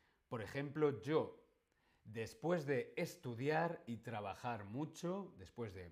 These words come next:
mucho estudio, mucho trabajo, estudio, estudio, estudio, trabajo, trabajo, trabajo, después de estudiar y trabajar mucho, he llegado a ser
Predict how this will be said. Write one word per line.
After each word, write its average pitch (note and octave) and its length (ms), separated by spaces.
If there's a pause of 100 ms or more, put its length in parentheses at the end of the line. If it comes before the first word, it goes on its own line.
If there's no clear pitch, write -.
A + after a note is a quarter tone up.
mucho F#3 340
estudio, D3+ 680
mucho C3 420
trabajo, C3+ 680 (260)
estudio, G#2+ 500
estudio, A2 360
estudio, G#2 500 (280)
trabajo, A2 440
trabajo, A2+ 400
trabajo, D3+ 600 (320)
después C3 640
de A#2+ 100
estudiar A#2+ 800
y G#2+ 100
trabajar G#2 560
mucho, D#3+ 640 (520)
he F3+ 400 (300)
llegado C3 1040
a F2+ 160
ser F3 560